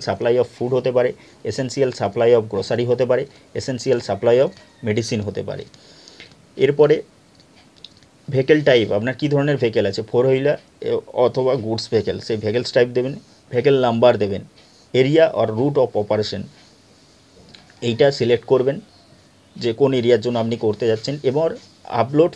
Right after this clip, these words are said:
photo ID proof, আপনার যে photo ID proof আছে সে voter card অথবা aadhaar card হতে পারে, সেটা একশো কেবির মধ্যে scan করে upload করবেন এবং জেপিজি or অথবা জেপিজি ফরম্যাটে।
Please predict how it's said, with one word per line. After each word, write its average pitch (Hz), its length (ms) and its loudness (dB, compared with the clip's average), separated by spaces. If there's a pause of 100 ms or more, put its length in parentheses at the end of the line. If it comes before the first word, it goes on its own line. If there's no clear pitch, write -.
photo 147 200 4
ID 120 320 4
proof, 98 160 -4 (360)
আপনার 135 420 0
যে 117 200 -2
photo 127 200 0
ID 135 240 4 (340)
proof 127 220 0
আছে 107 300 -2 (280)
সে 117 200 -2 (1160)
voter 120 280 2
card 143 200 -8 (400)
অথবা 135 300 0
aadhaar 117 180 0
card 120 160 0
হতে 117 180 -2
পারে, 127 180 -2 (380)
সেটা 135 180 0 (100)
একশো 120 280 0
কেবির 139 220 -2
মধ্যে 135 260 -2
scan 117 300 -4
করে 135 200 0
upload 113 380 -2
করবেন 101 360 -2 (260)
এবং 120 220 -6
জেপিজি 131 500 -2
or 117 180 2
অথবা 120 300 0
জেপিজি 113 460 -4 (100)
ফরম্যাটে। 98 340 -4